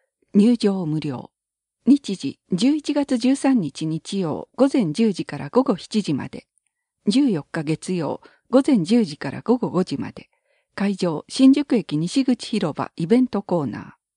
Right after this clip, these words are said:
ー。新宿の産業や国際観光都市としての魅力を発信します。ものづくり体験やステージイベントのほか、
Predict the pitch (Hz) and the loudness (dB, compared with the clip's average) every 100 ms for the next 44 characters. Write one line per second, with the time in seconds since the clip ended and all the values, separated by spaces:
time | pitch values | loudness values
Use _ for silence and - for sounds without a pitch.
0 | _ _ _ _ _ _ _ _ _ - | _ _ _ _ _ _ _ _ _ 0
1 | 262 285 285 - 269 269 240 240 226 214 | 4 4 4 2 4 4 2 4 4 2
2 | 202 185 _ - - - 302 294 269 285 | -2 -4 _ -6 -4 -2 -2 0 0 2
3 | - 285 277 277 - 175 - 214 180 156 | 2 0 0 -4 -4 -6 -2 0 0 0
4 | 185 226 - 220 196 180 170 - 156 165 | 0 0 0 -2 0 -2 -6 -4 -6 -4
5 | - 139 156 - _ _ _ _ _ _ | 0 0 -2 -14 _ _ _ _ _ _
6 | _ - 220 269 285 - 269 - 262 254 | _ 2 4 4 2 0 0 2 -2 0
7 | 180 147 131 - 262 277 269 277 262 196 | -2 -2 -4 -2 2 2 4 4 4 0
8 | - 139 151 151 - | 0 -2 -2 -8 -10